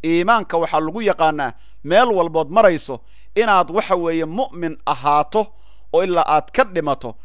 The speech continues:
inaad iimaankaaga iyo wanaaggaaga ku socoto ayaa loo baahan yahay. Oo aadan diinta marnaba aadan ka faanin, oo aadan marnaba ka reer magaaloobin, oo marnaba aadan isbeddelin,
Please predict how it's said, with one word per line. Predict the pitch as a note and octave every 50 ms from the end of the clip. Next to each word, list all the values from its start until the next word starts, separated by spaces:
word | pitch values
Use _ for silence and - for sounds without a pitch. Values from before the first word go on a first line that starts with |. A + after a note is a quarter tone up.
| - - -
inaad | F3+ F3+ E3+ D3+ -
iimaankaaga | D3 D3+ D3 D#3+ E3 D3 - D3 C#3 C#3 B2+ B2 - - -
iyo | D3 D3 D3 C#3+
wanaaggaaga | C#3+ D#3 F3+ F#3 D#3+ D3 C#3 C#3
ku | - - A3
socoto | - - C#3 C3+ C3+ - - A#2+ - - - - -
ayaa | D3+ E3 E3+ D#3+
loo | C#3+ C#3+ D#3 D3
baahan | C3+ C#3 C3 C3 C3 C3
yahay. | B2 A#2+ A2+ - - - - - - - - -
Oo | - F3 -
aadan | - E3+ E3+ E3 F3 E3+ E3 D3
diinta | E3 G#3 B3 A#3+ - - F3
marnaba | D#3 E3 A3+ B3 G#3+ F#3 E3+ D#3 D3+
aadan | - D3 D3 D#3
ka | - - -
faanin, | - - D3+ B2 A#2+ B2+ B2 - - - - - - - - - - -
oo | D#3 F#3+ F#3+
aadan | F#3+ F#3 F#3 F3+ F3+
marnaba | G3 A#3+ A3+ G3 F#3+ F3 F3 D#3+
ka | - A#3 G#3+
reer | F#3+ F3+ D#3+ D#3
magaaloobin, | D#3 D3+ D3 D3+ C#3+ C#3+ C#3 C#3 B2+ C3 C3 - - - - - - - - - -
oo | E3 F3 F3
marnaba | F#3+ A3+ A#3+ A3+ G3+ F3+ F3 F3+ -
aadan | D#3+ E3 E3+ E3+ D3
isbeddelin, | D3 - D3 D3 D#3 C3+ C#3 C#3+ C3+ C3 B2